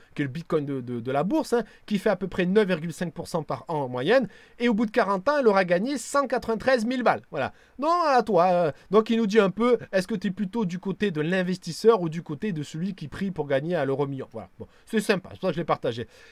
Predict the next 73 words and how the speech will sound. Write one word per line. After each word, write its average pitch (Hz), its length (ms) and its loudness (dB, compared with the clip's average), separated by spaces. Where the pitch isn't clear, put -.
Ici, 254 240 0
le 277 80 2
P 269 160 -2
D 262 120 -4
G 262 100 -4
de 254 100 -2
Starbucks, 233 540 2
euh, 220 80 2
se 220 120 -4
met 247 120 0
dans 233 100 6
le 233 80 6
Web 233 180 4
trois. 220 360 4
Il 190 100 -2
va 214 160 4
vendre 202 360 4
des 190 200 0
N 196 160 0
F - 80 -14
T 214 180 0
qui 190 120 -8
pourront, 180 280 4
euh, 170 80 4
faire 202 200 0
peut-être 196 240 -6
quelque 202 160 -2
chose. 202 160 0
Peut-être 185 340 -2
ira 190 120 0
au 185 60 2
Starbucks 180 480 0
et 175 60 -4
tu - 100 -8
montres 180 240 0
un 175 120 2
N 175 160 0
F - 80 -10
T, 208 140 0
tu - 80 -6
auras 156 100 2
peut-être 156 200 -4
des 156 100 0
promotions. 170 500 0
C'est 269 120 -2
pas 330 180 2
mal, 330 200 6
hein. 233 80 6
Franchement, 285 380 4
s'ils 311 160 -4
font 285 160 -2
des 240 220 0
N 262 160 2
F - 80 -2
T, 254 240 0
euh, 196 100 6
qui 220 160 -2
font 240 220 4
des, 202 220 2
hum, 170 220 -4
des 202 100 6
réductions 240 380 0
sur 220 160 -4
Starbucks 220 340 4
ou 214 60 -6
des 196 80 -4
trucs 214 140 -6
Starbucks, 214 360 2
s'il 214 140 -4
faut, 262 140 -4
j'en 208 100 0
achèterai 202 360 -2
un. 151 120 0